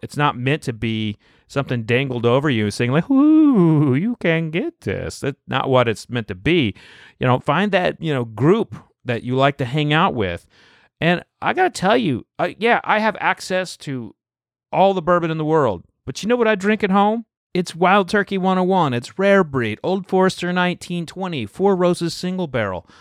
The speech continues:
Folks, I'm here to tell you that if you are caught up in the allocation game, then that's bourbon done wrong. It, that's not what bourbon's about. Bourbon is, to me, is about those everyday pours. And I would put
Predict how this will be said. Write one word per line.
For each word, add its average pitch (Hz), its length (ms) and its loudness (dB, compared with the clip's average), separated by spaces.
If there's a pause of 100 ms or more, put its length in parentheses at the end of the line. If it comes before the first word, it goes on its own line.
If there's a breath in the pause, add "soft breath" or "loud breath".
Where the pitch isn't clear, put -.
(480 soft breath)
Folks, - 440 0
I'm 233 160 4
here 240 180 6
to 208 80 2
tell 170 260 0
you 131 320 -2
that 123 440 -2
if 127 200 -10
you 190 420 -2 (100)
are 135 720 2 (120)
caught 185 360 2
up 151 460 0
in 127 280 -8
the 117 220 -8
allocation 139 800 -2
game, 104 420 -2 (580 soft breath)
then 131 420 0
that's 170 260 -4
bourbon 147 460 2
done 117 240 -4
wrong. 117 500 0
It, - 240 -8
that's 151 260 -2
not 160 280 0
what 147 160 -4
bourbon's 131 280 0
about. 113 300 -2
Bourbon 190 320 2
is, 127 220 -4
to 143 80 -10
me, 151 320 0
is 175 420 0
about 123 320 -2
those 110 240 -6 (100)
everyday 127 600 -2
pours. 104 600 -2 (520 loud breath)
And 135 100 0
I 208 220 4
would 139 260 -4
put 147 260 -4